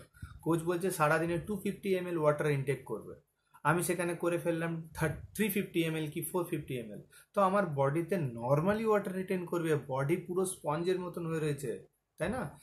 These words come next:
তো বডিতে যাই-, যেটাই দেবো সেটাই অ্যাবজর্ব করবে। গ্লাইকোজেন লেভেল, গ্লুকোজ লেভেল পুরো ড্রপ হয়ে আছে, ইনসুলিন সব কিছু মিলিয়ে একদম ঘ। এটা সবাই, সবারই মাথায় হয়তো ঢুকবে না, যারা এই ফেজটা টপকে এসেছে তারাই ঢুকবে।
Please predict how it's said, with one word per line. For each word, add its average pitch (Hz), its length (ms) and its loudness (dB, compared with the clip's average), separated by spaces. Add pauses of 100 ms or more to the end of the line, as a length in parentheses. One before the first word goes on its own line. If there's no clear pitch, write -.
(240)
তো 180 360 4
বডিতে 143 400 0
যাই-, 147 400 2
যেটাই 147 340 2
দেবো 190 240 2
সেটাই 185 300 2
অ্যাবজর্ব 165 340 2
করবে। 120 360 -2
গ্লাইকোজেন 151 640 -2
লেভেল, 165 380 -2
গ্লুকোজ 143 420 0
লেভেল 165 380 -4
পুরো 180 280 0
ড্রপ 143 460 2
হয়ে 170 140 6
আছে, 120 380 0
ইনসুলিন 160 460 -4 (600)
সব 202 320 4
কিছু 214 240 0
মিলিয়ে 185 340 2
একদম 175 280 -2
ঘ। 135 280 8
এটা 131 240 2
সবাই, 151 320 4 (320)
সবারই 151 320 4
মাথায় 160 360 2
হয়তো 160 200 -2
ঢুকবে 151 360 0
না, 147 240 -2 (220)
যারা 139 320 4
এই 151 120 6
ফেজটা 147 340 -2 (500)
টপকে 139 300 -2
এসেছে 156 240 -2
তারাই 135 340 0
ঢুকবে। 117 340 -8